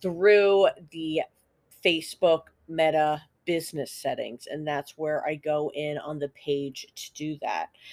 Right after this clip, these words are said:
And your message response will wanna either say, you'll wanna set the expectation of either how long it will be for you to respond, so they know that they've been acknowledged right away, or you wanna direct them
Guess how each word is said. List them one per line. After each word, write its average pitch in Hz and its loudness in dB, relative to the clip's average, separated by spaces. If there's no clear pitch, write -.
And 170 2
your 185 2
message 240 2
response 185 -4
will 170 -4
wanna 185 0
either 202 -2
say, 139 -2
you'll 165 0
wanna 180 2
set 202 0
the - -8
expectation 175 -2
of 151 -6
either 160 -2
how 170 2
long 165 2
it 160 2
will 185 0
be 180 -4
for 180 -4
you 160 -2
to 165 2
respond, 151 -2
so 170 0
they 156 2
know 151 2
that 151 -4
they've 151 -2
been 147 -2
acknowledged 139 -6
right 139 2
away, 139 -2
or 254 6
you 185 -2
wanna 196 4
direct 180 0
them 147 2